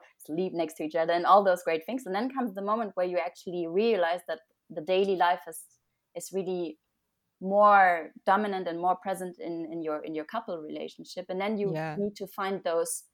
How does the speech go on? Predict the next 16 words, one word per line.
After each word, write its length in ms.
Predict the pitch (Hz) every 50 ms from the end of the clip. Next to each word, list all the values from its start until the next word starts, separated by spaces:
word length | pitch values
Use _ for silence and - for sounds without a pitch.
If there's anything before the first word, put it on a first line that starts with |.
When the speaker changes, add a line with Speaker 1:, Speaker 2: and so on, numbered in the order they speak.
| _ _ _ _ _ -
Speaker 1:
you 120 | 196 202
need 240 | 202 202 208 208 202 -
to 100 | 202 190
refine 600 | 185 214 240 247 247 - - 180 170 170 165 156
those 360 | 170 165 165 165 165 - - _
bubble 260 | - 220 220 208 180 170
moments 480 | 165 160 160 160 165 170 175 175 - -
where 140 | 160 160 160
you 180 | 160 165 165
actually 300 | 165 165 165 - - 165
take 240 | 151 - 190 180 180
the 80 | 180 160 - -
time 180 | - 196 196 190 -
for 120 | - 165
each 160 | 156 156 - - -
other, 320 | - 151 - 165 170 175